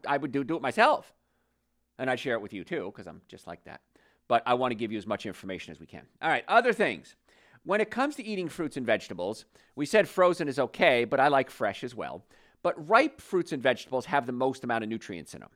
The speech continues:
Now, it's the Goldilocks zone again. If they're too ripe, mushy bananas, not a good idea. But ripe and sweet is design,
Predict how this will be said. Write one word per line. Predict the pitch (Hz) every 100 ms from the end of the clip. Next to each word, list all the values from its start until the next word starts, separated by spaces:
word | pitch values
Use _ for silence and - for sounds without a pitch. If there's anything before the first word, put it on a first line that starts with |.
| _
Now, | 123 123
it's | 123
the | 170
Goldilocks | 175 175 147 120 98 -
zone | 92
again. | 78 80 71
If |
they're | - 113
too | - 196
ripe, | 139 131 - _
mushy | 113 143 151
bananas, | 123 120 113 110 117 170
not | 196 113
a |
good | 98
idea. | 82 71 65 69 _ - - _ -
But | 139 -
ripe | 123 147 180 202 -
and | 147 139
sweet | - 185 240 156 - -
is | 131
design, | 135 127 151 139 131